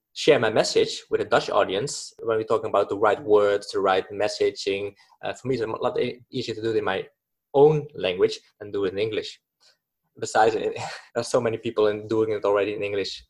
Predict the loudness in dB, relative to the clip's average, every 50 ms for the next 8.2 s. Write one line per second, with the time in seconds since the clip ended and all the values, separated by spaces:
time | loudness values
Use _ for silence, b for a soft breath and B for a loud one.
0 | -6 -4 -2 0 0 -2 -2 -4 -6 -8 -8 -10 _ _ _ _ _ _ _ _
1 | _ _ _ _ _ _ _ 0 0 4 6 6 6 8 6 4 4 6 6 8
2 | 8 8 6 2 -2 -4 0 2 2 2 0 -4 -10 -14 -16 -14 -14 -14 -14 -16
3 | -10 2 4 4 4 4 0 -8 -4 -2 0 2 2 0 0 0 0 0 0 0
4 | -4 -8 -6 -6 -6 -4 0 0 2 2 2 0 0 -4 -4 -4 -4 -4 -4 -2
5 | -2 -2 -2 -2 -4 -8 -8 -6 -6 -4 -2 0 0 2 0 -2 -2 -2 -6 -6
6 | -6 -8 -12 -10 -10 -10 -8 -6 -2 2 2 2 2 0 -4 -6 -8 -12 -6 -6
7 | -6 -6 -6 -6 -6 -6 -6 -10 _ _ _ _ _ -4 -2 0 0 2 2 0
8 | 0 0 -4